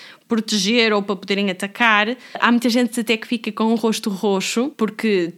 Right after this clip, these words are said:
acabamos por ter mais sangue nestas áreas que nos vão estar a permitir termos mais ação, mais atenção. Os pés vão ter, as extremidades, os pés vão ter mais sangue que nos permite fugir. Então, nós vamos estar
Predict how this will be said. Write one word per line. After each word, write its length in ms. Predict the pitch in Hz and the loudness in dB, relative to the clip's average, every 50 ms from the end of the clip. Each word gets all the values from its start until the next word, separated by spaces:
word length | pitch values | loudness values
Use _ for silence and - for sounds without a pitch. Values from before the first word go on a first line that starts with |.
| - | -10
acabamos 520 | - - - 214 202 208 208 214 226 220 226 | -8 -6 -4 -4 -2 -2 0 0 -2 -2 -4
por 140 | - - - | -8 -10 -8
ter 160 | - 214 202 | -6 -4 -2
mais 480 | 214 214 208 202 202 202 208 202 - | -2 -2 -2 0 0 -2 -2 -2 -4
sangue 440 | - - - 240 220 220 214 196 - | -4 -2 0 0 2 2 0 0 -2
nestas 320 | 208 196 196 - 214 208 214 | -2 -4 -2 -4 -2 -2 0
áreas 260 | 208 202 208 196 - | 0 0 0 -2 -4
que 140 | - - 214 | -4 -2 -2
nos 160 | 214 185 180 | -2 -2 -2
vão 200 | 185 208 214 208 | -2 -2 -2 -2
estar 320 | 202 208 - 214 202 196 - - - - - - - - | -2 -4 -4 -4 -4 -4 -8 -14 -20 -20 -20 -20 -14 -6
a 40 | - | -2
permitir 540 | 190 226 220 226 226 220 - - 240 226 202 | 0 2 2 2 2 0 0 0 0 0 0
termos 380 | - - 233 208 220 220 202 202 | -2 -2 0 0 0 0 0 2
mais 380 | 208 233 240 247 247 247 226 | 2 4 4 4 4 4 2
ação, 500 | 240 220 220 214 - - 226 214 208 202 | 2 0 2 0 2 2 2 4 4 4
mais 300 | 214 226 226 233 226 196 | 4 4 2 2 0 0
atenção. 640 | 214 185 - 220 208 208 202 - 196 185 185 185 185 185 - - - 226 - | -2 -2 0 0 0 -2 -2 -2 -2 -2 -2 -2 -4 -8 -12 -18 -20 -10 -6
Os 180 | - 226 208 - | -4 -4 -2 0
pés 240 | - 233 233 240 226 | 2 2 2 2 2
vão 200 | 214 226 233 214 | 0 0 0 0
ter, 220 | 208 233 226 202 | 0 0 0 0
as 140 | 208 220 196 | 0 0 -2
extremidades, 560 | - - - 254 269 294 320 392 330 262 214 | -4 -2 0 0 2 2 2 2 2 2 0
os 140 | 226 226 - | -2 -4 -2
pés 240 | - 269 262 262 247 | 0 0 2 2 2
vão 180 | 233 247 240 208 | 2 2 0 0
ter 160 | - 226 220 | -2 -2 0
mais 260 | 226 233 254 262 254 | 0 2 2 0 0
sangue 240 | - 262 226 233 220 | 0 0 -2 -2 -2
que 100 | - - | -2 -4
nos 100 | 226 220 | -4 -4
permite 360 | - 214 226 226 226 220 - | -2 -2 0 0 0 -2 -4
fugir. 380 | - 254 262 220 208 233 254 - - - - - - - | -2 -2 0 0 0 -2 -4 -6 -12 -20 -20 -20 -8 -2
Então, 380 | - 226 233 233 247 262 302 294 - _ _ - - - | -2 0 2 2 2 2 0 -2 -8 _ _ -12 -4 0
nós 360 | 233 240 240 240 254 269 262 | 2 4 4 4 4 2 2
vamos 260 | 262 269 262 262 254 | 0 0 0 0 -2
estar 260 | - - 240 240 233 | -2 -2 -4 -4 -4